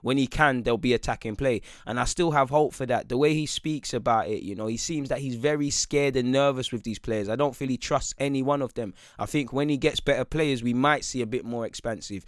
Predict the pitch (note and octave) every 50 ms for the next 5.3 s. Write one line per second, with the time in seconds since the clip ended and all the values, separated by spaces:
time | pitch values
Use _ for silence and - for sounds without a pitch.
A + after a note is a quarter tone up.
0 | - - - - - A2 - - - D3+ D3 C#3+ C3 C3+ C3 A#2 C3+ C3+ C3+ B2+
1 | - - C3+ C3+ C3 C3 C3+ C3 B2 C3+ C3+ C3 G#2 - - A#2+ A2 A#2 B2+ B2
2 | - - A#2 A2+ A2 - - - D3+ B2+ A2+ G2+ F2 - - - - - - A2+
3 | A2 A2 A2+ A#2+ A#2 A2 G#2+ A2 A#2+ A#2+ _ _ _ _ _ _ _ _ _ _
4 | _ _ _ _ _ _ _ _ - - _ _ _ _ _ - G#2+ A2+ A#2 -
5 | - - D#3+ D3+ C3+ C3